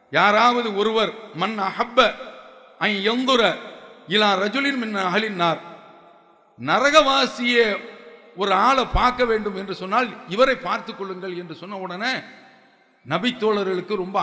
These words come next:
ஆச்சரியமாக ஆகிவிட்டது. இவர் நரகவாதியா என்று ஒரு நபி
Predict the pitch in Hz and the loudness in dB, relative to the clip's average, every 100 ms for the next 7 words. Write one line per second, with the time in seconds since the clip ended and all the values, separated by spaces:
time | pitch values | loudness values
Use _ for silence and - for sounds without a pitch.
0 | 165 214 220 214 196 196 208 185 175 175 | 0 -4 -4 -4 0 0 0 -2 -2 -6
1 | 160 170 135 - - - - - 151 180 | -6 -8 -8 -16 -20 -20 -20 -20 -12 -2
2 | 240 254 196 220 247 208 185 170 180 160 | 0 0 -2 -2 0 -2 -2 -2 -2 -2
3 | - - - - - - - 175 254 254 | -8 -18 -20 -18 -18 -14 -4 0 0 0
4 | 269 240 220 196 185 | -4 0 0 0 -2